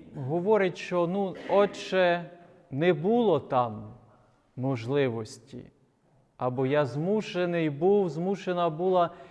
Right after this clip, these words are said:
працювати. Але хто тебе змусив? Хто тебе змусив? Хто тобі говорив їхати?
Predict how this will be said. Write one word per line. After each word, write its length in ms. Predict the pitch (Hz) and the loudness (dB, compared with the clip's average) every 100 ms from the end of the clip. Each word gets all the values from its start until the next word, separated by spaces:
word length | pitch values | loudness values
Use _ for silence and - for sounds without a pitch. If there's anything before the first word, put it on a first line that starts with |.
| - - - | -20 -20 -2
працювати. 880 | 160 165 - 185 196 185 135 - 110 104 - _ - - | 0 0 -2 0 4 4 4 -2 -12 -14 -20 _ -20 -4
Але 200 | 135 147 | -2 0
хто 300 | - 196 214 | -2 2 2
тебе 400 | 214 190 196 185 | 2 2 2 2
змусив? 720 | 151 196 240 196 - 117 107 - - _ _ _ _ _ _ _ _ _ _ _ _ _ _ _ _ _ _ | 0 0 0 0 -6 -10 -10 -14 -20 _ _ _ _ _ _ _ _ _ _ _ _ _ _ _ _ _ _
Хто 260 | - 190 233 | -2 4 4
тебе 340 | 226 147 147 | 4 2 2
змусив? 640 | 120 123 139 120 - 113 117 | 0 -2 -2 -4 -10 -14 -14
Хто 340 | - 175 226 | -4 2 2
тобі 460 | 233 160 143 190 196 | 2 -8 -4 0 0
говорив 640 | 185 170 156 160 175 151 | 0 0 -2 0 -2 -4
їхати? 800 | 143 202 214 180 180 180 196 | -6 -4 -4 -4 -4 -2 -2